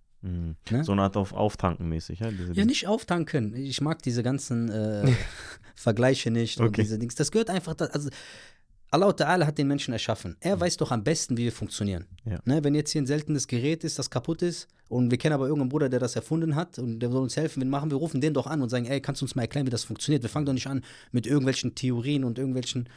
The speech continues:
Speaker 1: Mhm.
Speaker 2: ähm, eigenen Thesen aufzustellen. Und Allah sagt, „Guck mal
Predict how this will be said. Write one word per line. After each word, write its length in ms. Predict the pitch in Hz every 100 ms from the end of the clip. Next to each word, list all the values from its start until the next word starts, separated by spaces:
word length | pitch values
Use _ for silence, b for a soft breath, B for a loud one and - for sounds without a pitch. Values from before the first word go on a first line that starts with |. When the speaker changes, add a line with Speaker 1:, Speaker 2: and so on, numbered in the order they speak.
| B
Speaker 1:
Mhm. 60 | 92 B B
Speaker 2:
ähm, 440 | - 110 104 104 - b b -
eigenen 400 | 131 139 131 113
Thesen 440 | 156 147 117 101
aufzustellen. 440 | 104 - - 95
Und 160 | 139 170
Allah 200 | 220 202
sagt, 380 | 190 247 - -
„Guck 180 | 214 180
mal 220 | 139